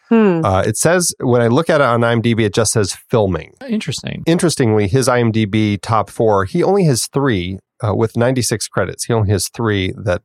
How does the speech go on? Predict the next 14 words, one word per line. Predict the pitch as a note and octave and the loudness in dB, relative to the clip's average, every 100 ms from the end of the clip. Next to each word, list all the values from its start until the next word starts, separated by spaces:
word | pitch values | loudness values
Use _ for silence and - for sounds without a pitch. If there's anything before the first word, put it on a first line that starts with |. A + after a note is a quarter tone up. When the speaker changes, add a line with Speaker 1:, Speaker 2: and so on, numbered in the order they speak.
| - | -6
Speaker 2:
are | G2 | -4
listed | G2 G#2 F#2+ F2 | -2 -2 -4 -6
in | F2 | -6
his | F2+ F2+ | -6 -6
top | F#2 E2+ - | -4 -4 -4
four. | G2 E2+ | -6 -4
And | F#2 F#2+ | -2 0
those | F#2+ F#2 | 0 0
are | F2 - | 0 0
Iron | A#2+ C3 | 0 0
Man, | G2 E2 G2 | 0 -2 -6
of | - - | -8 -14
course, | - G2 G#2 _ _ _ - | -4 -4 -4 _ _ _ -14
Crash, | - A#2+ A2 D3 - | -2 0 0 -2 -8